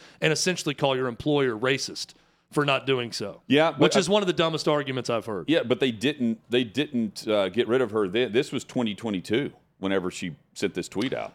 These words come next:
Speaker 1: No, but
Speaker 2: I mean, we're, we're, we're
Speaker 1: but
Speaker 2: right here at
Speaker 1: that
Speaker 2: sitting in
Speaker 1: started it downhill, and the
Speaker 2: Yep.
Speaker 1: moment you do that, he-, here's how, let me give you a little, little insight into corporate America here. Here, here's how it operates, right?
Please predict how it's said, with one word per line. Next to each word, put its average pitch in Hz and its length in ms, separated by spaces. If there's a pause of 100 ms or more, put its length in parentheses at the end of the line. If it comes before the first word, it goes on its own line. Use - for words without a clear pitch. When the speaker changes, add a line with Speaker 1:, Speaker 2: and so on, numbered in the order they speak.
Speaker 1:
No, 165 460
but 139 460 (260)
Speaker 2:
I 107 80
mean, 110 140
we're, 123 120
we're, 120 240 (240)
we're 120 140
Speaker 1:
but 190 140
Speaker 2:
right 147 180
here 123 480
at 107 80
Speaker 1:
that 202 240
Speaker 2:
sitting 196 320
in 202 60
Speaker 1:
started 180 220
it 170 260
downhill, 139 920 (340)
and 143 120
the 120 60
Speaker 2:
Yep. 147 80
Speaker 1:
moment 202 380
you 175 160
do 156 300
that, 117 420
he-, 165 180
here's 247 300
how, 160 300 (560)
let 247 60
me 277 60
give 262 160
you 208 60
a - 20
little, 180 340
little 165 400
insight 156 360
into 127 120
corporate 147 340
America 120 380
here. 98 220
Here, 175 160
here's 214 220
how 165 140
it 139 60
operates, 123 540
right? 147 320